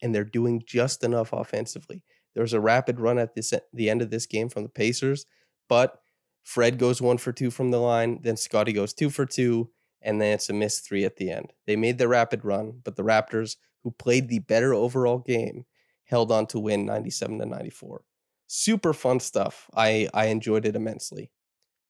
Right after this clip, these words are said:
Reggie Evans Award winner, I'm going to Scottie Barnes with this one.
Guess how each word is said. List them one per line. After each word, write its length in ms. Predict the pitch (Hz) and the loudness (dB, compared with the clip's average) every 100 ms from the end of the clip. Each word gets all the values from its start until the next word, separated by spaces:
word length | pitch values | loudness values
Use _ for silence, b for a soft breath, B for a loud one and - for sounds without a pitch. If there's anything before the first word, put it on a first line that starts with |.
| _ | _
Reggie 320 | 107 123 120 | -2 2 4
Evans 240 | 123 123 123 | 4 2 0
Award 280 | 123 151 | 0 0
winner, 360 | 180 185 202 202 - _ _ | 2 2 0 -2 -6 _ _
I'm 140 | 117 170 | -2 0
going 200 | 226 196 | 0 0
to 60 | |
Scottie 240 | - 175 165 | 0 0 2
Barnes 440 | 143 120 113 - | 2 2 0 -6
with 100 | - | -10
this 240 | 123 107 - | -6 -4 -2
one. 260 | 107 110 | -2 -2